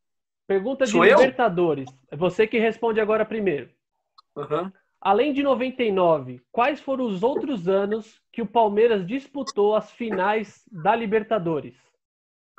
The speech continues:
Speaker 1: Então, alternativa A, em sessenta e um e sessenta e sete,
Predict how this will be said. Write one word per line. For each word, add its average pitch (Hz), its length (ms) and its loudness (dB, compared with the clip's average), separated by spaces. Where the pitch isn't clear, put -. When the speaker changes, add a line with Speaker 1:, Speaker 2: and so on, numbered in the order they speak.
Speaker 1:
Então, 175 120 -6
alternativa 202 720 -4
A, 147 300 0
em 196 100 -6
sessenta 226 640 -4
e 226 160 -4
um 208 160 -2
e 185 60 -4
sessenta 202 520 -6
e 170 80 -2
sete, 143 540 -8